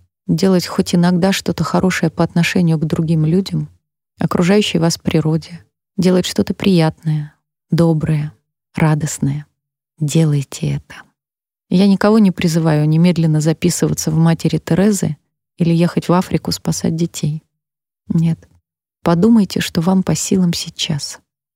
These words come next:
и сделайте это. И вам станет легче.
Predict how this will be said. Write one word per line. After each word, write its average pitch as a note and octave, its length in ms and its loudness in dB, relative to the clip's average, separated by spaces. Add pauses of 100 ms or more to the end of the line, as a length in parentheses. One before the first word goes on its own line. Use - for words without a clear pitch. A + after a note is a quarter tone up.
(100)
и F#3 80 2
сделайте D#3 640 -4
это. - 260 -10 (640)
И F#3 120 4
вам F#3 340 0
станет D#3 500 -4 (400)
легче. - 500 -8